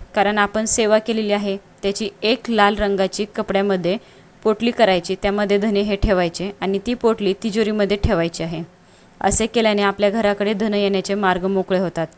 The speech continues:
आणि माता लक्ष्मी स्थिर राहते, आलेला पैसा टिकून राहतो.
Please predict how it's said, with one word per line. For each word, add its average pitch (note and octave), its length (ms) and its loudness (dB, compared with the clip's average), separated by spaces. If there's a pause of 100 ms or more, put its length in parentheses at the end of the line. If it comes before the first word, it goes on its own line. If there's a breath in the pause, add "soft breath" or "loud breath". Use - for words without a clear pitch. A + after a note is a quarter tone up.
(320 soft breath)
आणि F#3+ 140 -2
माता G3 300 2
लक्ष्मी G3 420 0
स्थिर A#3 320 0
राहते, E3 360 -2 (440 soft breath)
आलेला G3+ 320 4
पैसा G#3 300 -2 (100)
टिकून A#3 260 0
राहतो. F3+ 400 -2